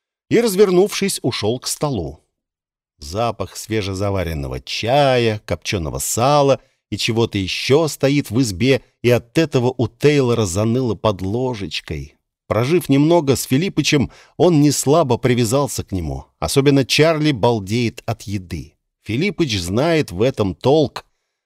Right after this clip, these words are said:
Пару дней назад они приволокли из деревни барана, и Филиппыч пожарил вкуснейший шашлык. Такого изысканного блюда американец не пробовал ни разу в жизни.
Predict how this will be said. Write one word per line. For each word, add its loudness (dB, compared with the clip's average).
Пару 2
дней 2
назад 2
они 4
приволокли 2
из -2
деревни 2
барана, 2
и 2
Филиппыч 0
пожарил 2
вкуснейший -4
шашлык. -4
Такого 0
изысканного 2
блюда 4
американец 2
не 2
пробовал 2
ни 4
разу 0
в -4
жизни. -4